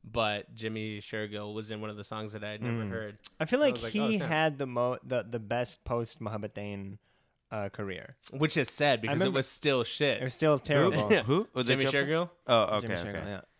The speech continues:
Speaker 2: Uday Chopra, I f-, was given a l-, couple more shots, but nothing
Speaker 3: All right.
Speaker 2: really
Speaker 3: Uday
Speaker 2: landed.
Speaker 3: Chopra,
Speaker 1: Because of
Speaker 3: Uday
Speaker 1: nepotism,
Speaker 3: Chopra
Speaker 1: though.
Speaker 3: was in, uh, Kal Ho Naa Ho.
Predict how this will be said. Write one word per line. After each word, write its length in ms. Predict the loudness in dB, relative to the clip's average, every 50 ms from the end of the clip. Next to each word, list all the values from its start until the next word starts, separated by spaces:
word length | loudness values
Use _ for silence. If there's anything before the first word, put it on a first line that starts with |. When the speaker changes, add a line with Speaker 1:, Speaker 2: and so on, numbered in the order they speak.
| -8 -4
Speaker 2:
Uday 120 | -4 -2 -2
Chopra, 220 | -2 -2 0 2
I 60 | 2 2
f-, 160 | 2 0 0
was 200 | 2 2 2 4
given 360 | 4 4 4 4 0 -2 -4 -6
a 60 | -4
l-, 220 | -4 -4 -4 -6 -6
couple 240 | -8 -6 -4 -2
more 120 | -2 -2 -2
shots, 380 | -2 2 2 2 2 2 0
but 240 | -4 -6 -6 -6 -6
nothing 440 | -8 -2 0 2 2 2 2 0 -2
Speaker 3:
All 40 | -2
right. 40 | -2
Speaker 2:
really 200 | -2 -2 0 0
Speaker 3:
Uday 40 | 2
Speaker 2:
landed. 220 | 4 4 4 4 6
Speaker 3:
Chopra, 140 | 6 6
Speaker 1:
Because 280 | 6 8 8 10 10 10 8
of 20 | 8
Speaker 3:
Uday 80 | 6 4 6 6
Speaker 1:
nepotism, 340 | 6 6 6 4 4 4
Speaker 3:
Chopra 20 | 6
Speaker 1:
though. 180 | 6 6 6
Speaker 3:
was 160 | 6 4 2 2
in, 240 | 0 0 -2 -4 -2 2
uh, 200 | 2 2 2 2 4
Kal 180 | 4 4 4 4
Ho 100 | 4 2
Naa 140 | 2 0 0
Ho. 260 | 2 0 0 0